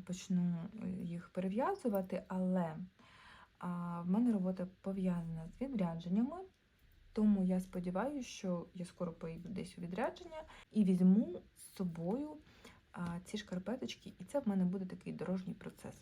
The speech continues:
Взагалі, з собою дуже, е, зручно брати саме шкарпетки. Вони не займають багато місця, і з ними комфортно працювати, а, в дорозі. Навіть десь у автобусі чи в поїзді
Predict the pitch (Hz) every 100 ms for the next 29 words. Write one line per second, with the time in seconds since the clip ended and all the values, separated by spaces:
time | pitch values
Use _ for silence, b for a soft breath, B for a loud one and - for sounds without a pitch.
0 | - 180 185 214 285 359 - _ 196 190
1 | - - 185 233 214 185 175 160 - -
2 | - 170 170 170 170 190 185 - - -
3 | - 180 160 160 165 - 180 269 359 -
4 | 240 - B B B B 202 202 214 208
5 | 202 202 190 185 175 165 165 170 175 170
6 | 180 190 202 262 392 - - 311 320 B
7 | B B 185 180 185 226 208 - 175 214
8 | 202 175 - - 175 - 185 151 - -
9 | - 175 170 165 165 170 156 - - -
10 | - - - 185 190 175 160 170 - -
11 | - 151 143 147 220 208 185 - - -
12 | - - - 180 175 160 - 147